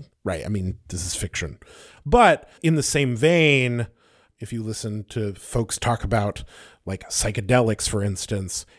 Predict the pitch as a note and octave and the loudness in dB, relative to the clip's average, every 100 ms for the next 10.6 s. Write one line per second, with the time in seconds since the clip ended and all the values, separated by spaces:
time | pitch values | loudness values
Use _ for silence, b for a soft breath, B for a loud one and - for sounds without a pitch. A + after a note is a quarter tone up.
0 | b B2+ B2+ A2+ G#2+ - b b b _ | b 4 4 4 0 -6 b b b _
1 | _ _ D#3 C#3+ D#3 - D3+ - F3+ D3 | _ _ -4 2 2 2 -2 -2 -2 -2
2 | C3+ C#3 D#3+ - - C#3 - A#2 G#2 G#2+ | -2 0 -2 -2 -4 -2 -2 -4 -4 -6
3 | C3 A#2+ E3 - D3 - B2+ C3 D3 C#3 | -6 0 -2 0 -4 -2 2 4 4 4
4 | A#2+ A2+ G#2+ b b b C3 B2 B2+ C3+ | -2 -4 -6 b b b -4 -2 -4 -4
5 | - D#3 C#3+ - B2+ - C#3+ C#3+ D3 C3+ | -2 -2 -2 -4 -6 -6 -4 -2 0 0
6 | C3+ A#2+ A#2 A#2 - E3+ F3+ D3 B2+ - | -2 -2 -4 -4 0 2 4 4 0 -2
7 | B2 A#2+ A#2+ - D#2+ - - - B B | -4 -4 -6 -6 -8 -8 -8 -10 B B
8 | B B A2 A#2+ A2+ A2 G#2+ G#2+ - - | B B -4 -4 -4 -4 -4 -8 -10 -4
9 | A#2+ A2+ A#2 A2 G#2+ - - A2+ G#2+ D3 | -2 0 -2 -2 -4 -8 -6 -6 0 2
10 | C3 A#2 A#2+ A2+ A2 G#2 | 2 2 2 0 -2 -6